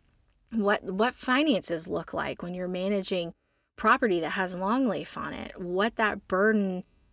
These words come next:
can feel like sometimes, and knowing that some of that could be lifted so that they could keep doing the things that they're doing,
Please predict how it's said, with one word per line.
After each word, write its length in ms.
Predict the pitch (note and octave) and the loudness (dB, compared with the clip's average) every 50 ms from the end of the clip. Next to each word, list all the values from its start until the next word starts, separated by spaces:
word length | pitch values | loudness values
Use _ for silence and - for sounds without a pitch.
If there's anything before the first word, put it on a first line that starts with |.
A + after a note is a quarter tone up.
| _ _ - | _ _ -4
can 180 | - A3 G#3 | -2 0 0
feel 280 | G#3 - - A#3+ D#4+ F#4 | 0 0 0 2 2 2
like 220 | D#4+ A3+ - - | 2 0 0 -2
sometimes, 500 | - - F#3 E3+ F3+ F#3 E3+ D#3+ F#3 F#3 | -4 -6 -6 -6 -6 -8 -8 -8 -8 -8
and 160 | F#3 F3 F3+ | -6 -4 -2
knowing 380 | F#3+ F#3 F#3+ G3+ G3+ G3+ G3 F#3+ | 0 2 2 2 2 0 0 -2
that 160 | F#3 F3+ - | -4 -6 -6
some 200 | - - F#3+ F3+ | -6 -6 -6 -6
of 60 | F3 | -6
that 220 | F3 F#3+ - - - | -6 -6 -6 -6 -8
could 140 | - F3+ F3+ | -8 -8 -8
be 140 | F#3 E3+ | -6 -6
lifted 640 | F3 F#3 F#3 F3 F3 - - - F#3 F3 F3 F3 - | -2 0 0 -2 -2 -2 -6 -4 -4 -2 -2 -4 -4
so 260 | - - - F#3+ F3+ | -4 -2 0 0 0
that 280 | F3+ F3+ F3 - G#3+ - | 0 -2 -4 -4 -4 -2
they 200 | G3 G3+ A#3+ B3 | 0 0 0 0
could 220 | - - A3+ - | -2 -8 -10 -10
keep 380 | - - - A3+ A#3 A3+ A3+ G#3 | -10 -6 -2 -2 -2 -2 -2 0
doing 360 | - G#3+ G#3+ G#3+ G#3 G3+ F#3+ | 2 2 2 2 0 -2 -4
the 80 | F#3 | -6
things 300 | F3 - - F3 F3 F3 | -6 -6 -6 -6 -6 -6
that 140 | - F#3 F#3+ | -8 -8 -8
they're 160 | - F3 E3+ | -6 -6 -6
doing, 460 | E3+ E3 E3+ E3 E3 D#3+ D#3+ D3+ D3+ | -6 -6 -8 -8 -8 -8 -10 -10 -12